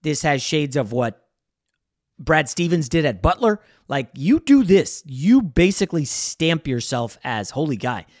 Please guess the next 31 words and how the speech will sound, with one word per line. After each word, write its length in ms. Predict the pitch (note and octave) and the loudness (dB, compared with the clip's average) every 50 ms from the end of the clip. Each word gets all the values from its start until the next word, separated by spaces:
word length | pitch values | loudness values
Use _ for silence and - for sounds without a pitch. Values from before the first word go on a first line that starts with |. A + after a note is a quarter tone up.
| - | -4
holy 200 | - F3 E3+ B2+ | -2 -2 -2 -2
cow, 240 | - - C3+ - - _ - | -6 -8 -10 -10 -12 _ -2
this 180 | F3 F#3+ - | -2 -2 0
guy's 300 | - F#3 C#3+ B2+ A2 G#2+ | -2 -4 -4 -4 -10 -12
an 60 | A2+ | -14
incredible 360 | G2 F2+ - C#3+ A2 F#2+ F2 F2 | -12 -8 -8 -8 -8 -8 -14 -14
coach." 380 | - A2+ F2+ - - - - _ _ _ _ _ _ _ _ - | -14 -14 -14 -14 -18 -20 -20 _ _ _ _ _ _ _ _ -12
And 240 | D3 C3 B2 A#2 G#2 | -10 -8 -8 -8 -6
I, 280 | A2 D3+ F3+ - D3+ | -2 -2 -2 -2 -2
I'm 100 | D3 C#3+ | -4 -4
super 480 | A#2+ - - - - G#3+ G#3+ - F3 E3 | -6 -6 -8 -2 -2 -2 0 0 -2 -2
impressed 640 | D#3 D#3 C#3 C3 - - D#3 D3 C3 - - - - _ _ _ _ _ | -2 -2 -6 -6 -4 -2 -2 -2 -2 -2 -6 -14 -18 _ _ _ _ _
with, 380 | - C3 C3 B2 - - - _ _ - | -10 -8 -8 -8 -8 -12 -20 _ _ -14
uh, 260 | C#3+ B2 A#2+ A#2+ A2+ | -12 -12 -10 -12 -10
what's 180 | A#2+ C#3+ C#3 | -10 -10 -12
going 240 | - - C#3 C#3 C3+ | -10 -8 -8 -6 -6
on 120 | C#3 C3+ B2+ | -6 -8 -10
at 80 | A#2+ | -10
Loyola. 500 | A#2+ A#2 A#2+ B2+ B2 A#2+ B2 B2 A#2+ - - | -8 -6 -6 -4 -4 -4 -4 -6 -8 -8 -10
They, 300 | C#3 C3+ F3+ A#3+ - - | -4 0 0 0 0 -2
honestly, 420 | - D#3+ F3+ A3+ C#4 C#4 - D4 | -4 -2 -4 -4 -4 -4 -10 -10
folks, 420 | A#3+ - D#4 E4 D#4+ - - - _ _ _ _ _ _ _ _ _ _ _ - | -6 -4 -4 -4 -6 -8 -16 -20 _ _ _ _ _ _ _ _ _ _ _ -6
uh, 420 | F#3+ E3+ E3 D#3+ D#3 D#3 D3+ C#3+ - _ _ _ _ _ _ _ _ _ _ _ _ _ - - - | -2 0 0 2 0 0 -2 -4 -6 _ _ _ _ _ _ _ _ _ _ _ _ _ -20 -10 0
they're 180 | E3+ G#3+ B3+ | 2 2 4
a 60 | C#4 C#4 | 4 2
legit 500 | C4+ C4 F3 - - C#3 - - - - | 0 -2 -2 -2 2 2 2 2 2 -4
Final 280 | - F3 F#3+ A3 A#3 | -4 -4 -2 -2 -4
Four 220 | G#3 - B3+ C4 G#3+ | -4 -4 -4 -2 -2
opportunity 480 | A3 G#3+ C4 - - B3+ C#4 D4+ C#4 | -4 -4 -6 -8 -8 -8 -8 -8 -12
for 140 | G3 - G#2 | -12 -12 -14
them. 160 | F#2 E2+ F2 | -16 -16 -18